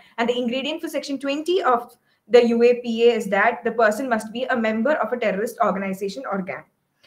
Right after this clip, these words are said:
Now, section two K of the U A P A defines what is a terrorist act, and according to it, what is contained in section fifteen is, is what that amounts to a terrorist act. Now, according to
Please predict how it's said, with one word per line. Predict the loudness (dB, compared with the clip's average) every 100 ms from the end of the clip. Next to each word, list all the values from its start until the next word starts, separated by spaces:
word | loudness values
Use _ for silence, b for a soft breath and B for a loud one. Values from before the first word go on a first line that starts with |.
| b -8
Now, | -4
section | -2 -2 0
two | 0 0
K | -2 0
of | 0 -2
the |
U | -4 2
A | 4
P | 2 2 2
A | 2 0
defines | -2 2 2 2 -2 -12 0
what | 0 2
is | 0 -2 0
a | 2 2 0
terrorist | 0 0 -6 -4
act, | -2 -2 -4
and | -6
according | 2 2 2 0
to | -2
it, | -4 -8 b _
what | 2 4
is | 0
contained | -2 -2 -2 -4
in | -4
section | -4 -6 -6 -8
fifteen | -8 -6 -8 -6 0
is, | 0 0 -8 _ _ _ -8 0
is | 2 4
what | 4 4
that | 2 2
amounts | 0 -2 -4 -6
to | -6 -6 -4
a | 0
terrorist | 0 0 -4 -8
act. | -12 -18 b b -2
Now, | 2
according | 2 4 2 2 0
to | 0 0